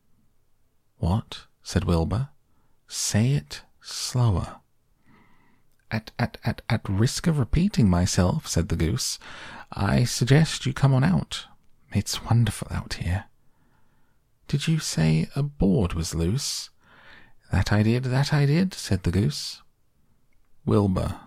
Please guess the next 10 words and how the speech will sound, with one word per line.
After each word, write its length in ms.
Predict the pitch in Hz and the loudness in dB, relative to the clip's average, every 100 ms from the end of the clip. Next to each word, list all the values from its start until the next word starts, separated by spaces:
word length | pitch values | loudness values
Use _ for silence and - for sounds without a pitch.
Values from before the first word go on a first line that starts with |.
| - _ _ - | -20 _ _ -2
walked 320 | - - - | -2 0 -2
up 200 | - - | -2 -4
to 100 | - | -4
the 80 | 92 | -2
fence 560 | - - - - - - - - - _ - | -2 -2 -4 -6 -10 -14 -20 -20 -20 _ -2
and 200 | 90 95 | 0 0
saw 500 | - - - 113 104 - - _ _ | 0 0 0 0 -2 -6 -20 _ _
that 140 | 101 | -6
the 100 | - | -4
goose 640 | - - 92 - - - | -2 0 0 -4 -8 -12